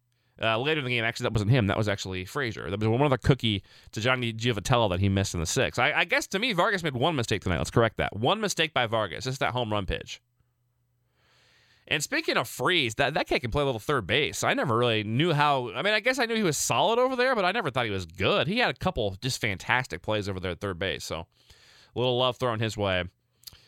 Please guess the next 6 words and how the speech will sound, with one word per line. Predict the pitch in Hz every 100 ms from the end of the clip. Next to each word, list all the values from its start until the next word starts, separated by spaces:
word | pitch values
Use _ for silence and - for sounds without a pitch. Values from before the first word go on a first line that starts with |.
| _ -
as | 98 98
well. | 110 95 - _ _ _ _ _ _ _ _ _ - - -
So | 202 196
offensively, | 240 269 302 285 262 247
the | 311
Royals, | 240 269 262 226 -